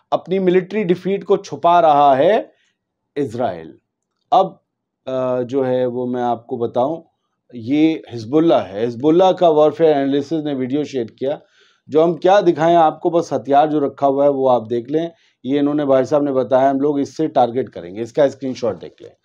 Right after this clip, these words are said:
ये बताया है कि अल मलीकिया साइट जो है इजरायली कब्जे वाली, और वहाँ पर आर्मी थी इजराइल की, वहाँ हमने ये निशाना लगाया और निशाना सटीक रहा, और जाकर उन्होंने साइट पर गिरता हुआ, फिर वो दिखाया टावर के पास धुआं उड़ता हुआ।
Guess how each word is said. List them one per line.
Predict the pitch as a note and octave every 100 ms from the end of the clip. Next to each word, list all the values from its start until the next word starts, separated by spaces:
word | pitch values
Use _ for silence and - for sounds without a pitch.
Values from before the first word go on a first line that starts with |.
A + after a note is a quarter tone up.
| _ _ _ _ C3+
ये | E3+
बताया | D#3+ D#3+ D#3+ F3+
है | F#3
कि | F3+
अल | E3+ E3+
मलीकिया | E3 E3 G#3 E3+ A3 G#3+
साइट | G#3 F3 E3+
जो | E3
है | E3+
इजरायली | D#3+ D#3 D3+ D#3 D#3+ D#3 - _ _ -
कब्जे | B2 C3
वाली, | D3 C3+ C#3 F#3+
और | - C3
वहाँ | C#3 C#3+
पर | C#3+ C#3+ C#3+
आर्मी | - C3 C#3+ F#3+
थी | F#3+ D3 C3+ G#2+ F#2+ _ -
इजराइल | C3 C3+ C3 B2
की, | A2+ F3 F#3
वहाँ | C3+ C#3+ D#3+ D#3+ D#3 - _ _ _
हमने | D3 D3 C#3+ C#3+ C#3+ C#3 _ _ _ -
ये | A#2 C#3+ C#3
निशाना | C#3 C3 C#3 C3
लगाया | C3 B2 B2+ C#3+
और | D3
निशाना | C3+ A#2+ C#3+ C#3+
सटीक | C3+ A2 - D3 D3
रहा, | C#3 C#3+ E3 - _ _ -
और | C3 B2+
जाकर | C#3+ D3 E3
उन्होंने | D3+ C#3+ D3 E3
साइट | D#3+ C#3 C3+
पर | D3
गिरता | B2+ B2 -
हुआ, | C3 C#3+
फिर | D3 D3
वो | C#3+
दिखाया | C#3 A#2+ A#2+ C3+
टावर | C3 A#2+ B2 A#2
के | A#2+
पास | A#2+ A#2
धुआं | A2 A2+ G#2+
उड़ता | G2+ -
हुआ। | A#2 D3+